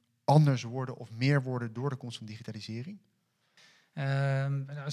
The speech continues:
Speaker 2: een goed voorbeeld is daarvan misschien Industry and Buildings, eh, eh, waarin je eigenlijk ziet dat, eh, de bim-modellen, eh, gebruikt worden voor, eh, eh, simulatiemodellen.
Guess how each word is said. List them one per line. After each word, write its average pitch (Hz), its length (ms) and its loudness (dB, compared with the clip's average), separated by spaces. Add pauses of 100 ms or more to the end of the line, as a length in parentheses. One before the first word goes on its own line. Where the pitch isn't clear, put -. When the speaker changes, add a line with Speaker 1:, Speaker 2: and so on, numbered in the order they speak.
(140)
Speaker 2:
een 156 80 -8
goed 151 200 -8
voorbeeld 160 280 0
is 160 100 -2
daarvan 156 280 0
misschien 151 280 -4
Industry 156 380 -6
and 151 80 0
Buildings, 202 580 -4 (120)
eh, 156 100 -12 (720)
eh, 139 60 -6 (300)
waarin 143 200 0
je 143 60 -2
eigenlijk 135 300 -6
ziet 151 140 -4
dat, 139 240 -4
eh, 139 240 -2
de 127 100 -6
bim-modellen, 147 840 -2
eh, 139 360 -6
gebruikt 143 400 -6
worden 135 340 -6
voor, 131 560 0 (500)
eh, 127 1200 -2
eh, 123 60 -6
simulatiemodellen. 151 1080 0